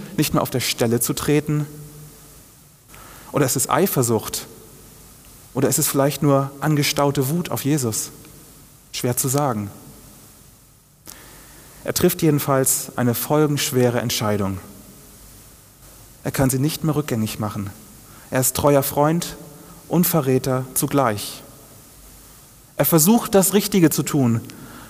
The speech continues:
aber ist versucht, davon abzuweichen. In Judas wird ein Kampf beginnen, der ihn innerlich zerreißen wird. Aber er schweigt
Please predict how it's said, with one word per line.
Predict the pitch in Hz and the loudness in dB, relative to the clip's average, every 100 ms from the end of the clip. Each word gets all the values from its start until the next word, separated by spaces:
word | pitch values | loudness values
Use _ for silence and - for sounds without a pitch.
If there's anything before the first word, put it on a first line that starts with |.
| - - | -20 -2
aber | 143 143 143 190 | 2 2 4 4
ist | 214 - | 4 2
versucht, | - 170 143 165 170 - - - - - - - | 2 2 2 2 0 -2 -10 -10 -20 -20 -20 -6
davon | 156 143 151 | -4 -2 -2
abzuweichen. | 147 - 123 104 101 101 101 95 - - - - - - - - - - - | -2 0 0 0 -2 -4 -6 -8 -12 -20 -20 -20 -20 -20 -20 -20 -20 -20 -10
In | 127 | -2
Judas | 123 160 165 - | 4 6 6 4
wird | 175 | 2
ein | 156 | 0
Kampf | - 160 170 | 0 0 0
beginnen, | - 123 131 127 127 - - - - - | 0 2 2 2 -2 -8 -18 -20 -16 -2
der | 135 | 0
ihn | 135 | 2
innerlich | 147 143 131 131 151 | 2 2 0 -4 -6
zerreißen | - 135 131 131 113 104 | -4 -2 -2 -2 -4 -4
wird. | 98 - - - - - - - - - _ - - - - - - | -6 -6 -12 -18 -20 -20 -20 -20 -20 -20 _ -20 -20 -20 -20 -18 -6
Aber | 120 123 | -2 -2
er | |
schweigt | 123 - - 117 - - | -2 -2 0 0 -4 -14